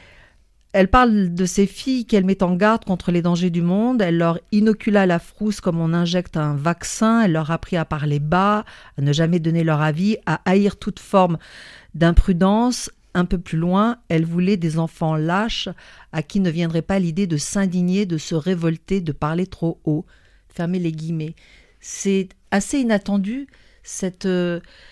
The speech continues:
réflexion de, de cette femme médecin qui, en même temps,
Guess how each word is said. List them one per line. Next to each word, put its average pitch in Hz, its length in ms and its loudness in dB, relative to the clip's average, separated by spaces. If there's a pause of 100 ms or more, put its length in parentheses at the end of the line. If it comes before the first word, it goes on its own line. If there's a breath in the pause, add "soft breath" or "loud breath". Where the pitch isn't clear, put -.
(200 soft breath)
réflexion 214 680 0
de, 180 320 2
de 175 160 -4
cette 175 340 -6
femme 208 400 0
médecin 196 600 0 (380 loud breath)
qui, - 200 0
en 190 60 4
même 196 220 2
temps, 240 360 0